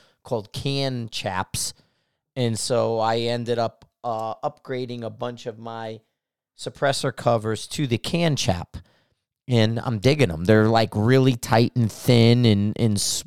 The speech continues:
and, and a, a much lower profile with this sticky high heat inside,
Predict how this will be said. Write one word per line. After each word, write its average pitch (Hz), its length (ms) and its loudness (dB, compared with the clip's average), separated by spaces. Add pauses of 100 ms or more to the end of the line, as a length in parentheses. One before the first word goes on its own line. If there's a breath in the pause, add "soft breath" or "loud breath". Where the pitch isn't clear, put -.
and, 117 260 -2
and 101 340 -2 (480 soft breath)
a, 120 200 6
a - 80 2
much 127 340 2
lower 123 540 6
profile 127 960 4
with 117 240 0
this 113 140 -2
sticky - 560 -2
high 120 300 2
heat 123 360 -4
inside, 117 920 0